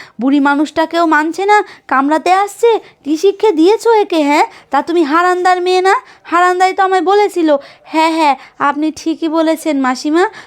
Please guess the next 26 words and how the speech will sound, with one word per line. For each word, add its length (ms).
আমি 320
হারানদারই 720
মেয়ে। 440
বলছিলাম 560
আমার 280
হাত 340
নেই, 240
তাই 220
বাবা 380
ওকে 200
বলেছে 520
কেউ 220
এলে 300
জমিটা 380
পাহারা 440
দিতে, 320
তাই 280
আর 160
কি।" 180
কি 260
দিনকাল 500
পড়েছে, 520
কুকুর 420
জমি 300
পাহারা 420
দিচ্ছে, 360